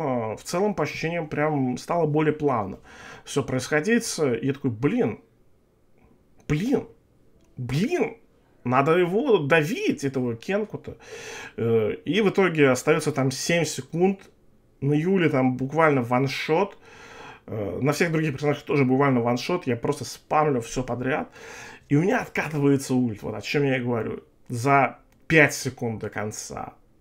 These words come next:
На Юле ваншот просто. Я просто спамлю, клацаю кнопку, вот лишь бы ульт нажался. По сути дела, мне нужно было просто там вот одну-две атаки сделать, там у врага вот капелюха. Там на самом деле автоатаками можно было, но,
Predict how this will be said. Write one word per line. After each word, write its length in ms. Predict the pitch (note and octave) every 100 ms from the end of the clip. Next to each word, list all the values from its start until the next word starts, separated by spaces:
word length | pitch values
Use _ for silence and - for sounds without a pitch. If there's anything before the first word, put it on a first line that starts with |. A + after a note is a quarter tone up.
| -
На 140 | A#2+
Юле 260 | C3 G3 D#3+
ваншот 540 | B2+ C3 - - E2+
просто. 260 | - - - - - - - -
Я 640 | B2+ F3+ E3 C#3 B2+ A2+ - - -
просто 360 | C#3 C3+ A#2+ A#2 A#2+ -
спамлю, 640 | - - D#3 D3 C3+ A#2
клацаю 480 | C#3+ C#3+ C3+ C#3 C3+
кнопку, 380 | D3 D3+ -
вот 120 | A#2+ C3
лишь 240 | E3 C#3
бы 160 | B2+ C3
ульт 260 | D#3 B2+
нажался. 680 | A#2 A2 C3 D3+ F3 - A#2 - - - -
По 80 | C3+
сути 200 | - D3
дела, 280 | C#3 F3+ F3
мне 140 | C#3+ C#3+
нужно 300 | F3+ D3+ C#3+
было 220 | C3+ B2
просто 540 | - - D#3 D3+ -
там 200 | - A2
вот 220 | G#2+ - -
одну-две 640 | C3+ C3 F3 G#3 C#3 D3+
атаки 360 | D3 C#3+ C3+ A2
сделать, 300 | G2+ D3+ -
там 140 | A2+
у 40 | A#2
врага 300 | A#2+ C3+ F3+
вот 140 | C3
капелюха. 640 | - A#2+ C#3+ C#3+ D3+ C3 -
Там 120 | C3
на 60 |
самом 160 | D3+ A3+
деле 80 | F#3+
автоатаками 500 | F3 E3 D#3 B2+ G#2+
можно 360 | A#2+ G3+ G3
было, 220 | C#3+ D#2 A2
но, 260 | B2+ C3